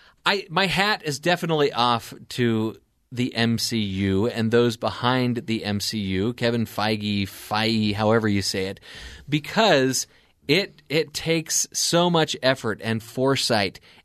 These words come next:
and sticking to your guns to crank out twenty-one films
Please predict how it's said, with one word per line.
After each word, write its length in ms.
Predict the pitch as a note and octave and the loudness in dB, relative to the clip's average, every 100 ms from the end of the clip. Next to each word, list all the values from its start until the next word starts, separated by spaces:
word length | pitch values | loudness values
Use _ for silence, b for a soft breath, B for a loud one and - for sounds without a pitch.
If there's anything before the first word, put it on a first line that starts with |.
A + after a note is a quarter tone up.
| - | 0
and 220 | A#2+ A#2 | 0 2
sticking 580 | - - E3 E3+ G3+ E3+ | -2 0 -2 0 -2 0
to 140 | - | 0
your 200 | C#3 B2+ | 2 2
guns 720 | G#2+ F#2+ A#2 B2 A2 G2+ F#2+ - b b b - | 0 0 2 4 2 0 -4 -10 b b b -4
to 180 | B2+ - | -2 -2
crank 460 | - C3 D#3 D#3+ | -2 0 0 2
out 420 | B2+ A2+ G#2+ - - _ - | 2 2 -2 -8 -20 _ -20
twenty-one 640 | - C#3+ G#3 G#3 F3 D#3+ | -6 0 4 6 4 2
films 640 | E3 - F3+ D#3 A#2 A2 | 0 0 2 2 0 -4